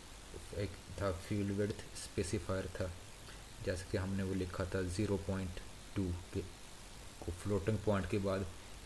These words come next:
कितने digit display होने चाहिए, वो भी हमने देख लिया था। तो एक थर्ड चीज़ रह गई आपकी, आ, escape sequences। Escape sequences क्या हैं? These are special characters that are used to format output।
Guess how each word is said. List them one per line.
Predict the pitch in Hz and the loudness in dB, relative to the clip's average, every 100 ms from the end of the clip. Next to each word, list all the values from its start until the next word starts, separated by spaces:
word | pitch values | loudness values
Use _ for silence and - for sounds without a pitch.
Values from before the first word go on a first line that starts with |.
| - - | -12 2
कितने | 123 - 113 110 104 | 4 8 8 8 6
digit | 98 101 98 92 | 8 8 10 8
display | 95 - 95 95 | 6 6 6 6
होने | 90 92 | 6 4
चाहिए, | 87 92 92 | 4 4 4
वो | 92 95 95 | 4 6 8
भी | 107 | 8
हमने | 101 98 | 8 6
देख | 95 98 95 | 6 4 6
लिया | 98 95 | 6 6
था। | 87 87 - - - - - | 4 2 -2 -8 -10 -10 -4
तो | 104 | 0
एक | 101 | 0
थर्ड | - 107 104 | 2 4 6
चीज़ | 104 110 | 6 8
रह | 104 98 | 8 8
गई | 101 | 8
आपकी, | 104 98 - 113 - - | 8 6 4 -2 -4 -4
आ, | 92 92 87 - - - - - | 0 2 0 -2 -10 -12 -10 -2
escape | 104 - - 104 95 | 0 2 4 4 4
sequences। | - - - 85 - 90 87 - - - - - - - 113 | 0 -2 0 0 0 -2 -4 -6 -10 -8 -8 -8 -12 -2 0
Escape | - - 120 | 2 6 6
sequences | - 117 123 110 123 113 | 6 6 6 8 6 6
क्या | 120 | 6
हैं? | 117 120 - - - 101 101 | 6 4 -4 -12 -4 2 8
These | 131 123 | 10 12
are | 123 - - | 12 10 8
special | 123 117 143 131 | 8 12 12 12
characters | 107 - 113 110 101 110 | 10 10 6 6 6 8
that | 117 117 | 10 10
are | 117 110 113 | 10 10 12
used | 123 127 | 12 10
to | - - - 113 - | 4 4 6 6 8
format | 110 107 110 107 - - | 8 10 10 10 10 8
output। | 104 92 95 | 8 8 4